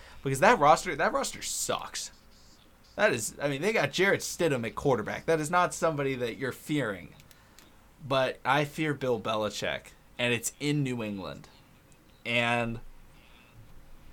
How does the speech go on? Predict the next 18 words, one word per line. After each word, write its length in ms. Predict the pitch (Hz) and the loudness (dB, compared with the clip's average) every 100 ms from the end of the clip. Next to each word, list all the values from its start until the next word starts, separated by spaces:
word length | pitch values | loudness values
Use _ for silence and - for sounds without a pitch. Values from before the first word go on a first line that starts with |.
| - | 0
with 220 | 165 208 | 4 10
all 260 | 202 180 180 | 10 12 10
that 260 | 175 160 - | 10 10 8
said, 460 | 180 151 135 123 - | 8 8 8 2 0
the 120 | 156 | 2
Ravens 440 | 147 175 165 160 135 | 10 12 12 8 6
will 180 | 143 135 | 6 8
stomp 640 | - - 151 147 165 - | 4 8 10 12 10 8
the 120 | 135 | 2
Patriots, 840 | - 139 120 - 107 101 104 - - - - | 2 2 0 -2 -2 -2 -2 -8 -14 -20 -8
just 220 | - 143 147 | 0 2 4
like 220 | 135 139 | 4 4
they 100 | 127 | 2
did 140 | 131 | 4
last 500 | 120 131 127 123 - | 4 4 4 0 -6
year, 300 | 107 104 131 - - - - - - - - - - - | -4 -4 -4 -10 -20 -20 -20 -20 -20 -20 -20 -20 -20 -8
because 720 | 120 123 151 127 120 113 - - - - - - - - - - - - - - 104 | -6 0 2 2 0 -4 -8 -10 -20 -20 -20 -20 -20 -20 -20 -20 -20 -20 -20 -20 -8
the 300 | 117 131 123 | -2 -2 -2